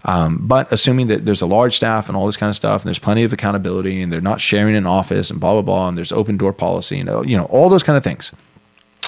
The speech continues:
right? The Mike Pence model, which I think is a good model, all those things.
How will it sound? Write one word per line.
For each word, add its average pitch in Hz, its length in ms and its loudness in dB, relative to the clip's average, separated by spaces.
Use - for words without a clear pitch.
right? - 160 0
The 113 80 2
Mike 107 240 2
Pence 117 320 0
model, 110 360 0
which 95 220 -4
I 90 80 0
think - 160 -4
is 101 120 -2
a 101 40 -4
good 104 140 2
model, 104 320 2
all 131 180 6
those 151 180 4
things. 131 300 0